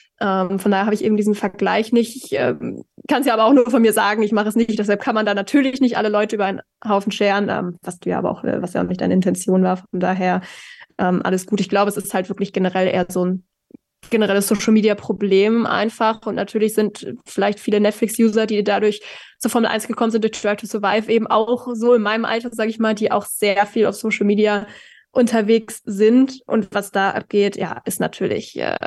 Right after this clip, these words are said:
super anstrengend teilweise. Also auch gerade an diesem Wochenende hat man's wieder total gemerkt,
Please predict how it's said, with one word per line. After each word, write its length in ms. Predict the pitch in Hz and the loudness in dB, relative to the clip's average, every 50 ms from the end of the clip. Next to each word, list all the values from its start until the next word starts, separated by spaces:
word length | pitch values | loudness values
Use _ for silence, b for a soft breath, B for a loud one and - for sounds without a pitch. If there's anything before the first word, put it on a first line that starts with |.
| - - | -8 -8
super 640 | - - - - - - 170 - 92 85 - - - - - - - - - - - - _ _ _ _ | -10 -10 -10 -8 -4 -2 -2 0 -2 -2 -4 -6 -8 -10 -12 -16 -18 -20 -20 -20 -20 -20 _ _ _ _
anstrengend 640 | - 208 202 - - - - 151 143 - - - | -6 -4 -4 -6 -6 -6 -4 -4 -4 -4 -6 -6
teilweise. 320 | - - 196 190 196 202 202 | -4 -2 -2 0 0 0 0
Also 160 | 202 196 - | 0 0 0
auch 120 | 220 - | -2 -2
gerade 220 | - 214 208 214 220 | -2 -2 0 0 2
an 60 | 226 | 2
diesem 280 | 220 220 - - 233 214 | 0 0 -2 -2 -2 0
Wochenende 440 | 214 220 - - - 226 220 214 | 0 0 0 -2 -2 0 0 0
hat 120 | 220 226 - | -2 -2 -2
man's 220 | 220 220 214 214 | -2 -2 -2 -2
wieder 160 | 226 220 214 | -4 -6 -6
total 400 | 202 214 - 208 - 226 214 214 | -6 -8 -8 -6 -2 0 0 0
gemerkt, 380 | 220 220 208 208 208 208 - B | 0 0 0 0 -2 -2 -4 B